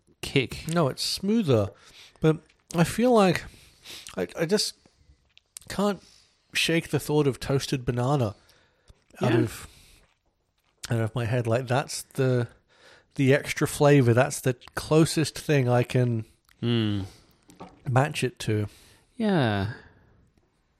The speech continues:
Speaker 1: I don't really like this one. Like, compared to the last one, it's kinda boring.
Speaker 2: Yeah, there's not an awful lot going on.
Speaker 1: Yeah. Which is, is very interesting.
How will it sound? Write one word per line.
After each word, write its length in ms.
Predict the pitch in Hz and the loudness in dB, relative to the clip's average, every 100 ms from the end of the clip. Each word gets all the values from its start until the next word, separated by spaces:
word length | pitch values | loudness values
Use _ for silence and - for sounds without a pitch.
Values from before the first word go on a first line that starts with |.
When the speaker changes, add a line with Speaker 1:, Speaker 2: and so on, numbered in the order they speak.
| _ _ | _ _
Speaker 1:
I 40 | - | -4
don't 240 | - - - | -2 -2 -2
really 280 | 131 117 104 | 0 2 2
like 240 | 123 - | 2 0
this 180 | 104 - | -6 0
one. 240 | 107 160 - - - - _ _ _ _ _ _ - | 0 0 -8 -20 -20 -20 _ _ _ _ _ _ -2
Like, 160 | 127 | 0
compared 320 | 143 139 160 | 2 6 6
to 100 | 143 | 6
the 100 | 117 | 4
last 340 | 113 131 131 - | 6 6 4 2
one, 180 | 113 110 | 0 0
it's 380 | 107 - - - _ - _ _ _ _ _ - | -4 -6 -10 -14 _ -20 _ _ _ _ _ -8
kinda 240 | - 180 131 | -2 -2 -2
boring. 480 | 101 135 165 85 82 - _ _ _ _ _ _ _ - _ _ _ _ _ _ _ _ _ _ - | 0 0 0 -4 -14 -20 _ _ _ _ _ _ _ -20 _ _ _ _ _ _ _ _ _ _ -12
Speaker 2:
Yeah, 180 | 160 175 | -2 0
there's 220 | 147 131 | 0 0
not 300 | 131 160 196 | 0 0 0
an 100 | 160 | -2
awful 400 | 139 143 147 135 | -4 -4 -4 -2
lot 160 | 135 139 | -2 -2
going 280 | 131 123 113 | -2 -2 -2
on. 420 | 120 135 107 101 - _ _ _ _ _ 320 | -2 -2 -2 -6 -12 _ _ _ _ _ -10
Speaker 1:
Yeah. 460 | 302 208 104 85 - - _ _ _ _ _ _ _ _ _ _ _ _ _ - | -6 -4 -4 -6 -10 -20 _ _ _ _ _ _ _ _ _ _ _ _ _ -6
Which 200 | 143 175 | 0 2
is, 180 | 139 | 2
is 260 | - 135 120 | 0 0 2
very 300 | 143 180 120 | 4 6 4
interesting. 480 | 107 98 - 101 | 2 -2 -6 -6